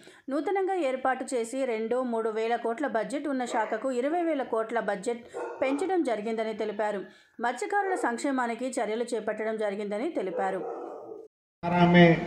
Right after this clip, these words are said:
Speaker 2: हमारा विभाग का सृजन हुआ। इससे पहले दो हजार करोड़, तीन हजार सालाना एक्सपेंडिचर इनका होता था पूरे देश का। हमारे प्रधानमंत्री जी ने इस विभाग को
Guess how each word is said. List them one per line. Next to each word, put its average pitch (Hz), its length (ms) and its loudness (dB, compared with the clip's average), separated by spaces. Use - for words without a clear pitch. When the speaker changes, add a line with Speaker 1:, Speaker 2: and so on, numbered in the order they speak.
Speaker 2:
हमारा 143 400 6
विभाग 131 440 6
का - 140 6
सृजन 147 360 8
हुआ। 117 220 8
इससे 131 280 6
पहले 170 440 10
दो 208 200 12
हजार 175 360 12
करोड़, 160 280 12
तीन 165 220 12
हजार 147 240 12
सालाना 156 560 10
एक्सपेंडिचर 143 760 10
इनका 127 260 8
होता 110 380 10
था - 180 -2
पूरे 143 200 12
देश 135 280 12
का। - 220 0
हमारे 151 280 12
प्रधानमंत्री 170 800 12
जी 160 160 12
ने 165 120 12
इस 160 140 10
विभाग 123 380 12
को 170 600 10